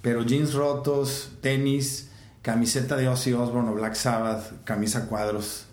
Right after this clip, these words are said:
por fuera, y, y él, él en sí tenía su mirada así como me,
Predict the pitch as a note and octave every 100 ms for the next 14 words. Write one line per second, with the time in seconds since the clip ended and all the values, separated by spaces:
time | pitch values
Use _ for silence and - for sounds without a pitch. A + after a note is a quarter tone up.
0 | - - - F#2+ A2 G#2 G#2+ A2 - -
1 | - - G#2+ G2+ A2+ G#2+ G#2+ A2+ C#3 C3+
2 | B2+ C3+ D3+ C3+ - C#3 C3+ B2 A2+ A#2
3 | A#2+ A2+ G#2+ A2 A2+ A2+ - G#2 A2 G#2
4 | F#2